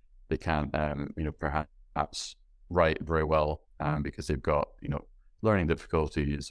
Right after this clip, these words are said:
or they have some neurodiverse background that makes structuring a, C V impossible. Uh, so there's a whole bunch of, of reasons why using an alternative to, to the C V in the application process is,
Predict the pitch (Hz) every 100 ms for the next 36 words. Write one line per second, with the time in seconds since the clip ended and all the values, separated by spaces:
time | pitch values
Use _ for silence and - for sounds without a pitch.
0 | - 73 73 73 71 73 71 - - _
1 | _ _ _ _ - 80 80 80 73 78
2 | 76 - - 73 - 76 71 73 76 -
3 | - 98 78 - - 76 76 73 80 -
4 | 78 78 76 80 85 - - - _ -
5 | - - 80 78 76 92 85 90 101 92
6 | 87 82 92 76 - - 73 80 80 78
7 | 78 - 78 76 73 - - - - -
8 | - 82 78 82 76 69 82 78 76 78
9 | - - 76 73 - 76 71 - 73 73
10 | 73 71 73 - - 71 - 82 82 -
11 | - - - -